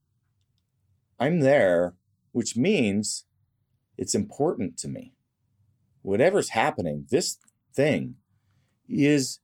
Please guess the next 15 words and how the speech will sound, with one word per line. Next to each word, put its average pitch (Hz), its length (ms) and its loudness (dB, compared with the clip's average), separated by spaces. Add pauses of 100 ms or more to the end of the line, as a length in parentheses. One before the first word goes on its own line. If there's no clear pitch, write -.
(120)
important. - 840 -6 (560)
Otherwise, 113 460 2
I 101 60 2
wouldn't 98 360 -2
be 98 140 -4
feeling 101 540 -2
or 85 120 0
experiencing 78 760 -8
it. - 140 -20 (840)
And 104 300 0
because 196 520 0
I 123 140 4
feel 151 420 0
this 76 300 -8
way, 58 320 -8